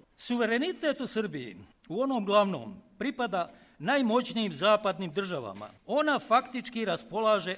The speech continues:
ostacima svog suvereniteta. Nije to samo s njom slučaj. Većina zemalja u svetu su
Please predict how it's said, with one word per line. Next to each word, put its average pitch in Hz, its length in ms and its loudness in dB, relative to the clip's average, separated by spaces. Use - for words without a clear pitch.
ostacima 196 760 4
svog 156 280 -8
suvereniteta. 123 800 -12
Nije 285 260 0
to 262 140 0
samo 208 260 2
s - 80 -12
njom 170 180 -4
slučaj. 110 400 -16
Većina 233 460 0
zemalja 202 440 4
u 160 80 -2
svetu 202 460 -4
su 170 220 -10